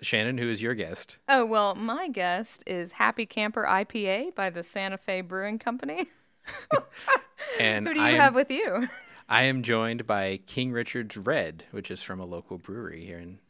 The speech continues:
Speaker 1: State College.
Speaker 2: Oh, wonderful. Well, I will say that my, uh, Santa Fe Pale Ale that I have here is, um, it came from New Mexico, obviously, which is where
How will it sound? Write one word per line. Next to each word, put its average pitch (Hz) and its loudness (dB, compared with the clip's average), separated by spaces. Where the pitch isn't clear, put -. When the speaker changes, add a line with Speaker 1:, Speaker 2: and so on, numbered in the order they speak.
Speaker 1:
State - -14
College. - -12
Speaker 2:
Oh, 285 0
wonderful. 180 -10
Well, 226 6
I 233 8
will 277 4
say 220 0
that 196 2
my, 196 2
uh, 170 0
Santa 190 -6
Fe 175 -2
Pale 185 -2
Ale 160 -2
that 160 -6
I 165 -4
have 156 -6
here 156 -10
is, 180 -10
um, 175 -4
it 214 -2
came 226 0
from 196 -2
New 208 -2
Mexico, 190 -2
obviously, 165 -6
which 196 -10
is 180 -10
where 202 -2